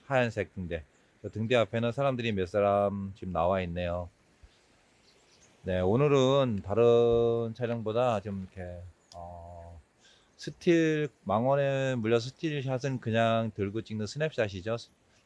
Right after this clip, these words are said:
스틸샷을 좀 찍고요. 그다음에 광각으로, 어, 장로추를 좀, 어, 찍어 보겠습니다. 지금 해가 강해서, 어,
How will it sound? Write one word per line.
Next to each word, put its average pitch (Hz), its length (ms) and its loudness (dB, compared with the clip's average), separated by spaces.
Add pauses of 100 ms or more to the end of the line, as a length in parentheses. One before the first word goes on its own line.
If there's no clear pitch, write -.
(160)
스틸샷을 135 540 -2
좀 113 160 0 (100)
찍고요. 104 640 2 (300)
그다음에 104 680 0 (920)
광각으로, 113 880 2 (340)
어, 85 240 -4
장로추를 110 560 0
좀, 95 340 -2
어, 90 200 -4
찍어 110 260 0
보겠습니다. 90 640 -4
지금 95 480 -10
해가 110 220 -4
강해서, 117 680 0 (380)
어, 76 640 -4